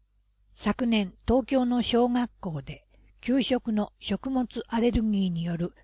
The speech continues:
死亡事故が発生したが、本市の対応を伺う。教育長。アレルギーに対応するための調理スペースがないことから、食物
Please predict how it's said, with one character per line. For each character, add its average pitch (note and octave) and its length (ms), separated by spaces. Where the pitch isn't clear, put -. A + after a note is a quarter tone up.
死 - 180
亡 A3+ 220
事 G#3+ 140
故 F#3 140
が G#3+ 160
発 F3+ 280
生 E3+ 200
し - 120
た D#3+ 140
が、 B2+ 180
本 C#4+ 260
市 - 160
の E3 160
対 G3 280
応 G3 80
を F#3+ 380
伺 D#3+ 260
う。 C3 80
教 F#3 220
育 - 220
長。 - 280
ア F#3+ 140
レ C4+ 140
ル C#4+ 100
ギ B3 220
ー - 20
に E3+ 260
対 A#3+ 260
応 A3+ 180
す - 120
る G#3 140
た F#3+ 140
め F3+ 140
の E3+ 180
調 A3+ 240
理 A#3+ 160
ス - 160
ペ A#3+ 220
ー G#3+ 40
ス - 140
が F3+ 140
な G#3+ 180
い G3 80
こ - 140
と F#3 100
か D#3 160
ら、 B2+ 160
食 - 280
物 B3 200